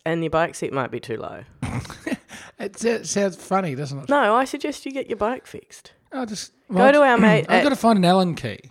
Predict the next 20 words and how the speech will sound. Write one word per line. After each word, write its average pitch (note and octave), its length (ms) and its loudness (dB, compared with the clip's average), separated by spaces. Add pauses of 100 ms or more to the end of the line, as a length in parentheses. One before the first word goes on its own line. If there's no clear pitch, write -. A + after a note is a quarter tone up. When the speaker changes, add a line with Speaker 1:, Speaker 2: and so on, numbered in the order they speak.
(560)
Speaker 1:
No, A#3+ 140 -6
Speaker 2:
But F#3 100 0
that's F#3+ 180 0
all C3 60 -8
right. - 140 -18
Speaker 1:
go B3+ 220 -2
to C#4 80 0
our C4 200 0
mate D3+ 440 -2 (680)
at D#3 140 -4
Uni E3+ 180 -2
Bicycles. A#2+ 680 -6 (140)
Speaker 2:
Uni D3 360 -6
Bicycles. D#3 760 -14
Speaker 1:
At - 80 -14
Melbourne C#3 260 -6
University. B2 800 -10
You G#3 100 0
know, G#3 180 2
the, E3+ 260 -2